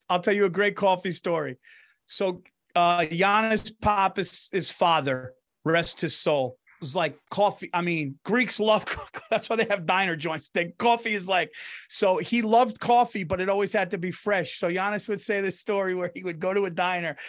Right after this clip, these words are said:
and he would o-, be very nice and respectful, but he would go, and he would call, you know, people, "Hun, hun, hun,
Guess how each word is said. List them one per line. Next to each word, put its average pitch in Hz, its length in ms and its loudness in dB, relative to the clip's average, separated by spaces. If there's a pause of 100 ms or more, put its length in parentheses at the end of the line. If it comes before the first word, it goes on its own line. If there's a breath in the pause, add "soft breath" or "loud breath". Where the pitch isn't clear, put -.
(240 loud breath)
and 165 120 -2
he 190 120 0
would 185 160 2
o-, 185 120 2
be 190 200 -2
very 196 280 4
nice 202 360 0
and 190 120 0
respectful, 196 540 -2
but 170 140 -4
he 175 60 -2
would 170 140 -4
go, 156 240 -4 (380)
and 175 80 -2
he 190 60 -2
would 180 100 0
call, 185 380 4
you 185 100 -2
know, 165 100 2
people, 170 300 -2
"Hun, 143 320 0 (280)
hun, 185 280 -2 (260)
hun, 165 200 -4